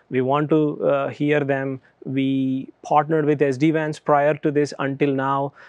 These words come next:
and now it is time for us to really go and, uh, uh, bring that zero trust end to end.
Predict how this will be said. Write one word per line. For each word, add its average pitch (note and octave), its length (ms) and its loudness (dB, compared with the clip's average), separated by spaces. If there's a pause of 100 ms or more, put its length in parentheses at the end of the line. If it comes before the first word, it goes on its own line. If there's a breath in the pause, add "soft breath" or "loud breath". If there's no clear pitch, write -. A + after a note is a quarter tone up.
(160 loud breath)
and C3+ 180 -2
now D3 360 2
it C#3+ 140 -4
is C#3 140 0
time C#3 320 -4
for C3+ 180 -2
us C#3 240 0
to C#3 200 0
really C#3 340 0
go C3 380 0
and, B2+ 340 -4
uh, B2+ 320 -2
uh, B2+ 280 -2
bring C#3 340 -2
that C3 180 -2
zero B2+ 220 -2
trust - 260 -6
end B2 220 -6
to C3+ 100 -4
end. A#2+ 220 -10